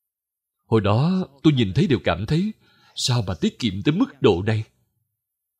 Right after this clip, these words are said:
Có chút chau mày rồi. Nhưng tiết kiệm dù gì cũng là mỹ đức. Sau khi tôi lớn lên, kiếm được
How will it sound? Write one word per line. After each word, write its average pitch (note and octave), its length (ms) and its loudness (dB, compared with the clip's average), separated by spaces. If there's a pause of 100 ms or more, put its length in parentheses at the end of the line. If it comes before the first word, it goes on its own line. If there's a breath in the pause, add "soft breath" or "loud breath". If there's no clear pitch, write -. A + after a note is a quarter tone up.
(100)
Có D3 160 0 (100)
chút B3+ 120 2 (140)
chau D#3+ 180 2
mày A2+ 300 -2
rồi. G2 240 -2 (1080)
Nhưng F3 280 2 (100)
tiết C4 240 2
kiệm A2+ 280 0
dù C3 120 4
gì A#2 120 0
cũng A#2 180 -4
là D3 140 2
mỹ G#2 340 -4
đức. A3 120 0 (1200)
Sau F#3+ 220 4
khi E3 280 0
tôi F3 160 8
lớn E3 280 6
lên, E3+ 240 4 (1040)
kiếm F3 260 0
được C3 260 2